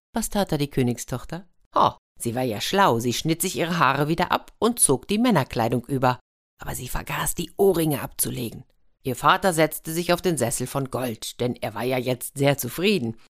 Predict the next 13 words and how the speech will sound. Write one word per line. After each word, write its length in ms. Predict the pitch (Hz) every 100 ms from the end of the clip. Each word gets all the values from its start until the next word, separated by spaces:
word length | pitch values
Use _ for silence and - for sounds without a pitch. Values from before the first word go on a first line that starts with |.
| _ -
Sie 280 | 175 240 -
aber 300 | 151 156 165
stieg 380 | - - 208 -
auf 160 | 147 143
ein 160 | 123
Pferd 420 | - 123 113 131 -
und 200 | 196 170
ritt 360 | 143 - -
dem 120 | 156
König 500 | 160 139 139 143 -
in 100 | -
Soldatenkleidern 880 | 165 175 135 113 127 - 120 123 131
entgegen. 480 | 131 - 127 113 113